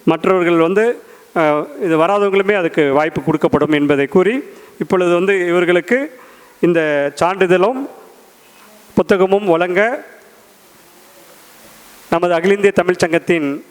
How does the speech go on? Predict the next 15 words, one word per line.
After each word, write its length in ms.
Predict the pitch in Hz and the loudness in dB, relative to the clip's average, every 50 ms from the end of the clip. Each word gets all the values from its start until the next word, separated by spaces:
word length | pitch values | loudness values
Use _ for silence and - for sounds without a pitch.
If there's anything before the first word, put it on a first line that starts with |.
| _ | _
மக்கள் 280 | - 156 151 - 208 190 | -6 -4 -2 -2 -2 0
தொடர்பு 320 | - 180 160 165 160 165 | 0 2 2 2 2 2
அலுவலர், 380 | 156 156 165 160 156 156 151 143 | 2 2 2 0 0 0 -2 -2
சமூக 360 | - - 170 160 180 175 175 | -2 -4 -2 -2 0 0 0
சேவகர் 420 | 170 - 165 151 151 147 139 139 - - - - - | 0 0 0 0 0 -2 -4 -4 -8 -12 -6 -2 0
சு. 100 | 170 160 - - | 0 0 0 0
பழனிவேலு 540 | 156 156 165 170 165 160 160 160 156 160 175 | -2 -2 0 0 0 0 0 0 0 0 0
ஐயா 220 | 180 151 147 151 | 2 2 2 2
அவர்களை 280 | 147 143 139 131 139 135 | 2 0 0 0 0 0
மேடைக்கு 320 | 139 147 147 151 139 147 | 0 -2 -2 -2 0 0
வருக 200 | 139 135 139 139 | 0 0 0 0
வருகன்னு 380 | 139 135 135 135 135 131 131 135 | 0 0 0 -2 0 0 0 0
வரவேற்கிறேன். 480 | 139 139 123 - - 156 185 220 226 - - - - - - - - | 0 -2 -2 -2 0 -2 -2 -2 -4 -10 -18 -20 -20 -20 -10 -4 -2
அதே 200 | 147 151 165 170 | 0 2 2 2
போல 380 | - 165 170 175 208 254 269 | 2 0 2 2 0 0 -2